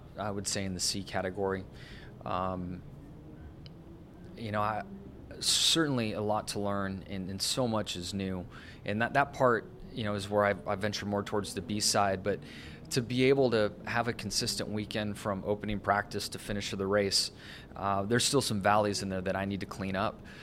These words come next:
Some of it's just procedurally different that, um, that, that I'm now getting some exposure to and, and aware of.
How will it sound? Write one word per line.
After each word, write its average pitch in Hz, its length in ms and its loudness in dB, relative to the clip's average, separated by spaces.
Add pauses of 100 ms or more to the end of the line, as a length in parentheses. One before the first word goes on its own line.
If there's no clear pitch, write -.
Some 131 160 2
of 147 100 2
it's 113 160 -2
just - 220 -2
procedurally 107 580 -2
different 104 380 -2 (380)
that, 101 240 2
um, 95 520 -2
that, 104 160 2 (240)
that 107 120 0
I'm 104 200 2
now 110 380 6
getting 104 220 -4
some 104 160 -4
exposure 101 420 -2
to 101 220 -4
and, 95 240 -4
and 98 100 -4
aware 98 340 4
of. 117 320 2